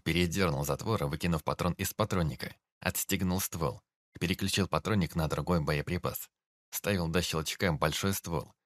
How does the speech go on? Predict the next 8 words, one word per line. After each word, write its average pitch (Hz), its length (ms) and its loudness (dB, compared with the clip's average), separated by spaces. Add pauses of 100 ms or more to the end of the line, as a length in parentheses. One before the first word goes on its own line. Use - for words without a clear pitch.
(140)
воткнул 87 520 0
новый 85 260 0
магазин 80 400 0
с - 100 -6
крупным 90 340 -2
калибром, 104 440 -2 (380)
передернул 82 600 0
затвор. 78 420 -4